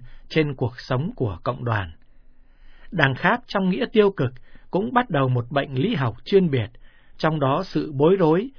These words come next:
ghi dấu việc quay trở lại đằng sau. Cả sự bối rối cũng có một tính cách hàm hồ nữa. Nếu một đàng lương tâm bối rối là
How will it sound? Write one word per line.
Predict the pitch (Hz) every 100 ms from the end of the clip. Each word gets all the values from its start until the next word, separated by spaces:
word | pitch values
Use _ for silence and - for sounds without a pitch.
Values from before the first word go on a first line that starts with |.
| - -
ghi | 196 185
dấu | 170 233 175
việc | 131 -
quay | 185 180
trở | - 107
lại | 98 117 -
đằng | 120 107 87
sau. | - 135 127 123 - - - - - - - -
Cả | 123 95
sự | - 135 131
bối | 131 165
rối | 156 156 196
cũng | 190 233
có | 196
một | 185 104 -
tính | 175
cách | 190 220 -
hàm | 123 117
hồ | 107 120 104
nữa. | 101 135 160 - - - - - - -
Nếu | 196
một | 233 165
đàng | 151 135 127
lương | 165 196
tâm | 190 196 190
bối | 170 202
rối | 165 170 240
là | 208 120 107